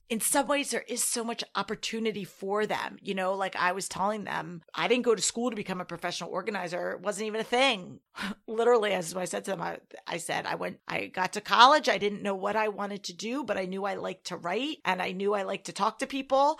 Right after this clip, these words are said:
So I went to my advisor and he said, "Become a communications major." And that's what I did. <laughs> And, you know, and I was real honest with them. You know, when we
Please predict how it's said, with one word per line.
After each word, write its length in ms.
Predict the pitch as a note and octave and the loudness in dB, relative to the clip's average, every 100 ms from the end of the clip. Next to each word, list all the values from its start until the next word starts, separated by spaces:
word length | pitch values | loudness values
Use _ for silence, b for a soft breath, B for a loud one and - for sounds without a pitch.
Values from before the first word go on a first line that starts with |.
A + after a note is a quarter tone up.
| b | b
So 160 | b G3+ | b 0
I 60 | G3 | 2
went 200 | G#3 G#3 | 2 0
to 80 | |
my 140 | A3 G#3+ | 0 0
advisor 500 | G3 G3 G#3+ A3+ B3+ | 0 2 2 2 2
and 80 | G#3 | 2
he 80 | |
said, 220 | G3 G3+ F#3+ | -2 -4 -2
"Become 260 | G3 F#3+ | -4 -4
a 40 | G3 | -4
communications 800 | A3 G#3 G#3 G#3 A3 G#3+ G3 E3 | -4 -4 -4 -4 -4 -4 -6 -8
major." 320 | E3+ E3+ E3 | -10 -8 -6
And 120 | E3+ | -4
that's 240 | F3 F#3 - | -6 -4 0
what 120 | A#3 | 2
I 80 | A#3 | 4
did. 440 | B3+ B3 A#3 C4 - | 8 8 6 2 2
<laughs> 60 | B B B B B | B B B B B
And, 300 | C4+ C4+ C4 - - | 12 12 8 -8 -18
you 160 | B3 C4 | -4 2
know, 180 | B3+ C4 | 6 6
and 100 | B3 | 6
I 80 | A#3+ | 4
was 200 | A#3+ G3+ | 2 2
real 160 | A#3+ | 2
honest 400 | - G#3+ C4+ - | 2 0 0 -4
with 160 | - F3 | -8 -6
them. 380 | - F2 - - _ | -2 -2 -4 -12 _
You 120 | G#3+ | -2
know, 160 | G#3 G#3 | 2 2
when 280 | F#3+ G3+ F#3 | 2 -2 -4
we 520 | G3+ G#3+ A#3 A3+ | -8 -10 -10 -12